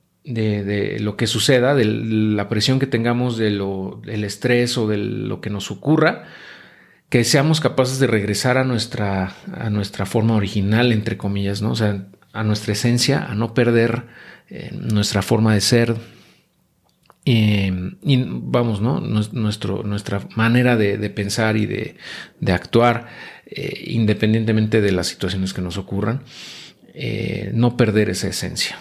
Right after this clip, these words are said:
¿ok? Eh, y bueno, esa resiliencia, eh, yo creo que es una capacidad bien importante porque, eh, si bien, como te he dicho, pues a, a todos nos, se nos presentan problemas, ¿no? Pero la resiliencia nos, no-, esa, esa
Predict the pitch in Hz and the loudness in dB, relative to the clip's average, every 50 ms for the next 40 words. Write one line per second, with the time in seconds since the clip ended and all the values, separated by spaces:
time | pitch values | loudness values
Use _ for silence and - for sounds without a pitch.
0 | - - - - 127 139 - - - - - - - - _ 120 120 120 123 - | -18 -14 -8 -6 -6 -6 -8 -14 -20 -20 -20 -20 -20 -14 _ -2 -2 -2 -2 -2
1 | - 147 156 139 160 165 156 156 156 156 156 - 175 170 143 127 - 135 123 127 | -4 -6 -2 0 0 2 2 2 2 2 0 0 0 2 2 0 0 0 2 2
2 | 131 135 139 135 - 143 131 127 127 123 - - - - - - - _ - - | 2 2 2 2 2 2 2 2 0 -2 -4 -6 -12 -18 -20 -20 -20 _ -14 -12
3 | - - 143 123 127 123 123 135 123 127 - 139 135 135 135 - - 123 117 - | -10 -8 -2 -2 -2 0 0 -2 -4 0 2 4 4 4 4 2 0 -2 -2 0
4 | - 135 131 131 - 92 104 107 123 123 123 131 135 147 143 139 120 107 - 110 | 2 2 2 0 0 -2 2 2 2 4 4 2 2 2 2 2 0 0 0 0
5 | 107 107 - 185 185 - - - - 113 104 101 - - - - - - - - | 0 0 -2 -4 -4 -6 -6 -2 0 0 0 0 -4 -10 -18 -20 -20 -20 -20 -20
6 | - _ - - - 110 104 104 101 98 104 - - - - - - 151 _ _ | -20 _ -12 -8 -4 -2 0 0 0 -2 -4 -6 -8 -16 -18 -20 -20 -20 _ _
7 | - - 127 123 120 120 120 127 131 135 143 147 147 147 151 - - - _ _ | -2 2 4 4 4 4 4 4 4 4 4 4 2 2 0 -4 -10 -20 _ _
8 | _ _ _ _ _ _ _ _ _ _ _ _ _ _ _ _ - 107 - 110 | _ _ _ _ _ _ _ _ _ _ _ _ _ _ _ _ -8 -4 0 0
9 | 113 110 120 123 123 120 - 127 - - 101 123 127 - 127 120 - 147 156 156 | 2 2 4 2 2 2 0 -2 0 0 0 -2 -2 -2 -6 -4 0 2 2 4
10 | 147 123 - - 117 107 107 - 120 104 101 117 113 123 113 101 107 98 101 104 | 2 0 0 0 0 0 0 0 -2 -2 -2 -2 -2 -4 -4 -4 -2 -2 -2 -2
11 | 101 98 95 98 95 - 120 104 104 104 104 101 101 95 101 110 117 123 123 143 | -2 -2 -4 -4 -4 -2 -2 -2 0 0 -2 -2 -4 -2 0 0 2 2 2 2
12 | 131 123 107 101 120 120 113 110 - 117 123 110 135 131 135 - 135 123 127 139 | 2 2 0 0 -2 -4 -4 -4 -4 -4 -4 0 0 0 2 2 0 2 2 2
13 | 131 127 120 104 - - | 2 2 0 -2 -4 -10